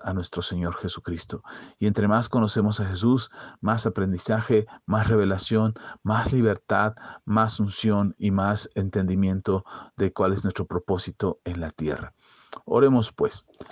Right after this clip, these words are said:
Padre, te damos toda la gloria, la honra y la alabanza. Muchas gracias por tu palabra, porque tu palabra es verdad.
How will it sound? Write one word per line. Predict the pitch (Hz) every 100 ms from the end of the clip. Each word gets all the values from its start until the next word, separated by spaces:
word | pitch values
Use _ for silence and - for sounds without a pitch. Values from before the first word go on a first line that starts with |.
| - -
Padre, | - 120 127
te | 120
damos | 120 123 110 -
toda | 120 117
la | 107
gloria, | 95 104 107 107 107 -
la | 98 101
honra | 101 104
y | 95
la |
alabanza. | 87 87 95 101
Muchas | 92 107 92
gracias | 101 107 110 107
por | 101 92
tu | -
palabra, | 98 101 110 113 107
porque | 98 - 101 92 - - - -
tu | 92
palabra | 113 107 104
es | 101
verdad. | 95 87 82 80